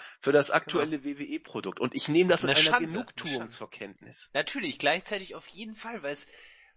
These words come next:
Speaker 2: weil sie sich so mit Haaren, äh, an den Haaren herbeigezogen irgendwie versuchen, noch, noch Relevanz zu haben. Relevanz in diesem Business. Und das schaffen sie noch, weil sie genug Geld haben, um so einen neunundvierzigjährigen Mann nach zwölf Jahren zu überreden, zurückzukommen.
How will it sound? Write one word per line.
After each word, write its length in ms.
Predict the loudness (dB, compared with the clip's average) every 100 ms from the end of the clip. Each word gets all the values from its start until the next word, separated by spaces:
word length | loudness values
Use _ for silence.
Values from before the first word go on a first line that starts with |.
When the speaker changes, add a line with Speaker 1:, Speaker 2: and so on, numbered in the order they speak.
| -2
Speaker 2:
weil 160 | -2
sie 140 | -2 -6
sich 200 | -4 -4
so 80 | -4
mit 260 | -6 -4
Haaren, 580 | -2 0 0 2 -2 -6 -16 -20 _
äh, 760 | -12 -4 0 2 2 2 2 0
an 120 | 0
den 220 | -2 0 4
Haaren 220 | 4 4
herbeigezogen 840 | -2 2 0 0 -4 -6 -6 -4
irgendwie 320 | -6 -6 -8
versuchen, 460 | -6 -6 -4 -8 -2
noch, 260 | -2 -2 -14 -10
noch 200 | -2 2
Relevanz 580 | 2 0 2 0 2 -2
zu 160 | -2 -2
haben. 380 | -2 -2 -6 -18 -20 -20 _
Relevanz 400 | -6 4 4 4
in 100 | -6
diesem 300 | -10 -12 -4
Business. 420 | 0 0 -2 -8
Und 160 | -8 -4
das 260 | -2 -2 -4 -14 -4
schaffen 400 | 0 0 -2 -4
sie 140 | -2
noch, 240 | 0 2 2
weil 120 | 0
sie 120 | -2
genug 300 | -8 -10 0
Geld 280 | 2 2 0
haben, 300 | -2 -2 -6 -18 -20 -14
um 120 | -8
so 140 | -2 0
einen 80 |
neunundvierzigjährigen 1040 | 4 4 4 -4 -2 -4 -6 -2 -2 -2 0
Mann 300 | -2 0 2
nach 180 | 2
zwölf 400 | 0 -4 -4 0
Jahren 180 | 0 0
zu 140 | 0 -4
überreden, 680 | -4 -2 -4 -4 -10 -8
zurückzukommen. 680 | -8 -2 -4 -4 -10 -4 -6